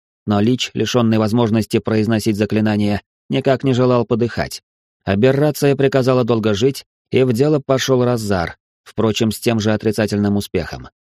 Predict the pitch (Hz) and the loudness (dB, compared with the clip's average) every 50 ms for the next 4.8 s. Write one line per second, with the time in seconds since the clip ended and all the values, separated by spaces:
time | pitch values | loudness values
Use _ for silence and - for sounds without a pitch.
0 | _ _ _ _ _ _ _ 87 107 127 135 110 127 - - 123 117 - - 120 | _ _ _ _ _ _ _ 0 0 2 2 2 0 2 2 0 0 0 0 0
1 | 120 123 120 - 120 117 117 110 123 135 127 101 95 90 87 - - 104 104 101 | 2 0 0 0 0 0 0 2 2 2 2 2 0 -2 -4 -4 -2 -2 -2 -2
2 | - 117 117 117 104 107 104 - 110 107 - 113 104 98 104 101 104 98 - 107 | 0 0 0 0 0 -2 -2 -2 -4 -2 -2 -2 -2 0 0 -2 -2 -2 0 0
3 | 104 110 117 110 - 117 113 110 107 107 101 104 101 - - 101 101 101 98 95 | 0 0 0 -2 0 0 0 2 2 0 0 0 -2 -2 -2 0 0 2 2 0
4 | 92 95 92 - - 95 95 - 98 85 80 76 73 - 71 67 | 0 -2 -4 -4 -6 -6 -4 -4 -4 -4 -4 -8 -10 -10 -14 -14